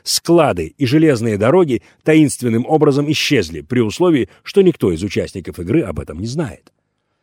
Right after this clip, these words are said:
Приверженцы случайного блуждания для доказательств правоты своей теории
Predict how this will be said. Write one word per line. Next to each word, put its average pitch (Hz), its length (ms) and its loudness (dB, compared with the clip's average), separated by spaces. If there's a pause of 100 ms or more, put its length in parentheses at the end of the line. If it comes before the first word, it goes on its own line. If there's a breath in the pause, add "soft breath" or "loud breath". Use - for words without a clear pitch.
(640)
Приверженцы 113 760 2
случайного 104 640 -2
блуждания 87 800 -6
для 95 260 -4
доказательств 123 840 -2
правоты 127 520 0
своей 104 420 -2
теории 123 500 -4